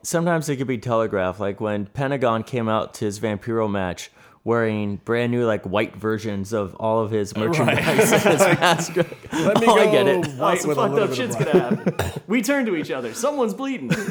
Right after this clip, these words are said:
Speaker 2: <laughs>
Speaker 3: Yeah.
Speaker 2: But I, I mean, I, I appreciate that. I just didn't, I, I didn't think she would be a performer to see
Speaker 1: Yeah.
Speaker 2: bleed like that. Uh,
Speaker 3: No, she brought it in this match, and it was a great match. And as much of a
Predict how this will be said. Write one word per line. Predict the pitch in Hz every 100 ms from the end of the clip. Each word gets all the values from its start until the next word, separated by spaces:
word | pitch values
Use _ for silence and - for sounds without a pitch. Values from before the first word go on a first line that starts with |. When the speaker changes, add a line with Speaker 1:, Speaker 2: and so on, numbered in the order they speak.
| 151
Speaker 2:
<laughs> | - - -
Speaker 3:
Yeah. | 196 123 196 - - - - - - _ 180
Speaker 2:
But | 214 220
I, | 214 196
I | 202
mean, | 220 208 202
I, | 190 196 - -
I | 214
appreciate | 220 220 214 156 120
that. | 120
I | 139
just | 143 151
didn't, | 170 170 135
I, | - 139 120
I | 135
didn't | 131 139 143
think | 156
she | 143 147
would | 131
be | 139
a |
performer | 135 139 139 127 123
to | 117
see | - 127 123 120 120 113
Speaker 1:
Yeah. | - 98 85 - -
Speaker 2:
bleed | 120 123 113
like | 113 110
that. | 120 113 113 -
Uh, | 117 113 110 107 104 101 -
Speaker 3:
No, | 139 143
she | 139 180
brought | 208 208 196
it | 196
in | 185
this | 170 139
match, | 135 127 131 123
and | 127
it | 117
was | 131
a | 120
great | 123 120 -
match. | 113 110 107 -
And | 113
as | 110 104
much | 123 135
of | 120 123 110
a | 110 104